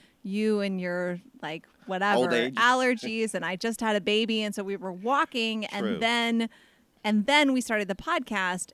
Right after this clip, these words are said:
Speaker 1: And if we had started it at a different time, the name of this podcast would be Two Pastors Take a Run and Make a
Speaker 2: That is
Speaker 1: Podcast, which
Speaker 2: true.
Speaker 1: is much better.
Speaker 2: That's true.
Speaker 1: So I just think we need to
Speaker 2: But we
Speaker 1: run.
Speaker 2: didn't run and talk.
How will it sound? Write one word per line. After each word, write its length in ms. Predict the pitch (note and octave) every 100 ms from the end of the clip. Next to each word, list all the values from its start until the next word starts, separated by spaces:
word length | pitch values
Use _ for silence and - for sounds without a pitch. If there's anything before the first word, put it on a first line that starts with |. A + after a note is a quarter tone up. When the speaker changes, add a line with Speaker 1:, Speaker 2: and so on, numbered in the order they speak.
| -
Speaker 1:
And 100 | A3
if 80 | A3
we 140 | A3 A3+
had 160 | A3
started 340 | - C4 C#4 A#3
it 140 | A3 -
at 120 | G3
a 80 | G3
different 280 | F#3+ G3
time, 540 | - E4 D4+ A3+ A3 G#3 - _
the 140 | G#3 G3+
name 200 | G3+ G#3
of 60 |
this 100 | F#3
podcast 520 | - G3+ G3 G3 F#3
would 80 | F#3+
be 120 | F3
Two 220 | F3 - G#3
Pastors 420 | G3 F3 - E3+
Take 220 | - F#3
a 60 | D#3+
Run 400 | A3+ F4+ F4 A3
and 180 | -
Make 160 | F#3+ F#3
a 60 | F3+
Speaker 2:
That 280 | F#3 D3
is 140 | E3+ F3
Speaker 1:
Podcast, 60 |
which 140 | G#3+ G#3
Speaker 2:
true. 80 | A2+
Speaker 1:
is 100 | - _
much 520 | B3+ C4+ C4 - - - - _ _ _ A3
better. 480 | - A#3+ F#3+ D#3 D#3
Speaker 2:
That's 200 | F3 F#3 -
true. 380 | F#3+ C3+ D#2+ D#2
Speaker 1:
So 600 | A3+ G3+ F#3+ F3+ E3+ - _ _ _ -
I 180 | F3+ F#3
just 280 | F3 F3+ -
think 200 | F#3 -
we 120 | F3
need 160 | E3+
to 240 | - D3 D3+
Speaker 2:
But 180 | F#3 E3
we 120 | G#3
Speaker 1:
run. 220 | C4 A#3+
Speaker 2:
didn't 540 | G#3 G3+ C3 A#2+ - - _ _ _ _ -
run 500 | E2 A2+ A2 G2+ G2+ -
and 260 | D#2+ D#2
talk. 540 | - - F2+ - -